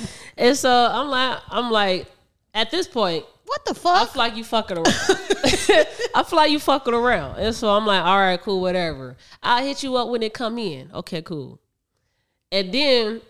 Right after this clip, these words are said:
Speaker 1: I sent her the invoice for it. I'm like, "You got the invoice. When you get your shit, just pay it." She said, "Why is it,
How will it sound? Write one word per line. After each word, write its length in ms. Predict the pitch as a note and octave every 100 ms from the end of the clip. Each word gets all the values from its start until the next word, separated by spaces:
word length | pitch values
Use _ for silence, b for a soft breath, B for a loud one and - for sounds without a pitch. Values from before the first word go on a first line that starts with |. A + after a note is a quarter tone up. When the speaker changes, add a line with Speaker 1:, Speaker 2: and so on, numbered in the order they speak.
| -
Speaker 1:
I 80 | F#3
sent 260 | - A3
her 120 | G3+ F#3+
the 180 | -
invoice 380 | G#3+ G#3 F3+ E3
for 180 | - D#3
it. 40 |
I'm 80 | D#3
like, 140 | D#3 D#3
"You 80 | F3+
got 180 | F3+
the 120 | F3+ D#3
invoice. 420 | F3+ D#3+ E3 E3
When 100 | D#3+
you 80 | D#3+
get 120 | E3
your 80 | F3
shit, 200 | F3 D#3
just 160 | D#3
pay 160 | - D3
it." 180 | C#3+ -
She 140 | -
said, 280 | C4+ B3 G3
"Why 320 | E3 A3 D4 D#4
is 140 | C4+
it, 260 | C#4+ A#3+